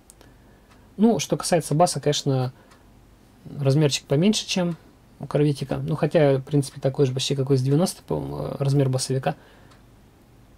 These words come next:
Не самые богатые басом колонки Ке-, Кервин Вега В С десять, но для своего размера нормально. По сравнению с этими, ну, с, я думаю, что с Амфитоном лучше сравнивать. У него семьдесят пять Г Д Н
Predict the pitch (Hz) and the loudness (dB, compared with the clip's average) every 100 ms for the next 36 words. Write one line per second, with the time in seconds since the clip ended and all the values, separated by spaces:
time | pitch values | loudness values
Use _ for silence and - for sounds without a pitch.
0 | - - - 147 - - - _ _ _ | -20 -20 -20 -18 -16 -16 -20 _ _ _
1 | _ - - 190 - 202 156 139 143 143 | _ -12 -2 0 4 4 6 4 4 4
2 | 135 135 135 131 123 123 156 208 - - | 2 0 0 -2 -4 0 2 2 -2 -2
3 | 147 139 151 143 139 139 135 131 127 135 | 0 2 4 6 6 6 4 4 4 2
4 | 131 127 147 156 139 - 147 151 139 143 | 0 0 0 2 0 2 4 6 6 4
5 | 180 143 123 123 131 135 131 - - - | 4 4 4 2 2 2 -2 -12 -20 -20
6 | - - - - - - 135 156 165 160 | -20 -20 -20 -20 -16 -2 0 4 4 6
7 | 147 208 185 143 127 127 - - - - | 4 4 4 2 2 -4 -14 -20 -20 -20
8 | - - - - - 180 208 196 127 135 | -20 -20 -20 -16 -14 -6 -2 -2 -4 -6
9 | - 175 180 175 - 160 - 165 - - | 0 2 4 2 0 -4 -2 -2 -2 2
10 | 196 156 139 139 135 135 - 135 120 117 | 4 6 6 4 0 -2 -2 0 0 -2
11 | 135 139 - - - 143 135 143 135 135 | -2 -2 -4 -12 2 2 4 2 4 6
12 | 143 131 | 6 4